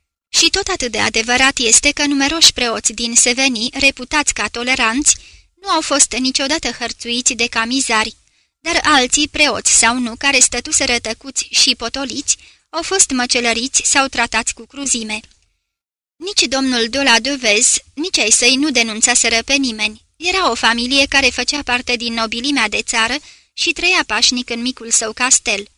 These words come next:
Asta era ce se putea vedea. „Sunt niște proaspăt convertiți.”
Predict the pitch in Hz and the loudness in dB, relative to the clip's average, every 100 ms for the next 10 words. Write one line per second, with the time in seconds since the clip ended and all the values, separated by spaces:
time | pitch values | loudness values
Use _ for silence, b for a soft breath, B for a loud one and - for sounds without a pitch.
0 | _ _ _ _ 370 381 220 208 233 247 | _ _ _ _ -2 -2 0 0 2 2
1 | 240 226 214 170 226 226 269 240 214 - | 2 -2 -4 -4 -4 -2 -2 -2 -6 -8
2 | _ _ _ _ _ _ - 381 392 339 | _ _ _ _ _ _ -2 0 0 2
3 | 285 294 262 254 320 320 - 269 247 240 | 2 2 0 -4 -4 -2 -4 -6 -4 -4
4 | 247 294 - - - - | 0 -2 -2 -10 -4 -6